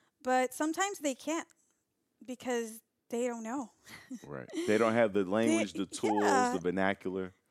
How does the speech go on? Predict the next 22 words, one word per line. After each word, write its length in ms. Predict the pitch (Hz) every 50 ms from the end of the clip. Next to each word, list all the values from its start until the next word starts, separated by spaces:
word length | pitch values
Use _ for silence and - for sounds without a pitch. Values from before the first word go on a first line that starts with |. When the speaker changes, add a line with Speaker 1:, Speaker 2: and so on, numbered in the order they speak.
| _ - - -
Speaker 1:
They 120 | 339 349
don't 220 | 359 381 381 359 339
have 280 | 339 339 349 349 320
the 100 | 285 330
information. 920 | 320 330 320 - 302 294 302 302 320 349 370 339 - - 247 202 202 202 214 - -
And, 440 | - 247 247 254 262 262 254 254 240
um, 560 | 240 240 240 233 233 233 233 226 233 233 - - _ _ _ _ _ _ _ - -
so 260 | - - 311 302 311 -
i-, 140 | - 165 - - _
in 160 | - 311 311 359
my 100 | 370 311
book, 300 | 240 247 247 240 233 262
I 80 | 247
actually 420 | 240 240 233 - - 262 247 240 233
talk 240 | - 254 269 330
about 220 | - 233 240 233 -
that. 240 | 233 226 226 - 233
I 80 | 233 233
actually 460 | 233 233 - - 262 262 254 247 233 - - - _ _ _
tell 220 | - - 285 330 -
people, 500 | - 254 226 240 233 226 220 220 220 - _ _ _ _ _ _ _ _ _ _ _ _ -
"Go 440 | 202 254 262 262 269 269 277 285